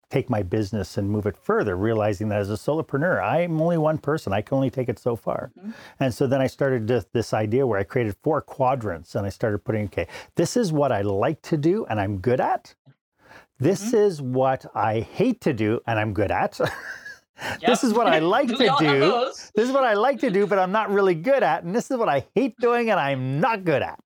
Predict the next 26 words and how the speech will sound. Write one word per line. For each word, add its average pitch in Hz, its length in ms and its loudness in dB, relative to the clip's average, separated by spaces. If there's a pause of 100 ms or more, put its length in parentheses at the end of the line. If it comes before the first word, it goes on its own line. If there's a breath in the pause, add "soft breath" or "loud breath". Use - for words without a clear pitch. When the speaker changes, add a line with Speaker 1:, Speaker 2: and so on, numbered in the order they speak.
(480 loud breath)
Speaker 1:
And 185 160 2
so 190 160 2
I 165 80 2
just 214 160 0
Speaker 2:
Yep. - 120 -10
Speaker 1:
literally 262 220 4
sat 185 340 -2
down 233 220 0
and 160 100 2
made 175 200 2
all 208 260 2
these 170 220 -2
different 156 320 0
lists 175 600 -4 (240 loud breath)
in 156 140 2
order 156 240 2
to 143 240 -2
create - 460 -2
some 139 180 -2
clarity 214 480 -2
for - 160 -4
me. 107 120 -2
And 135 60 0
it 156 60 0
was 143 160 2
amazing 151 840 -2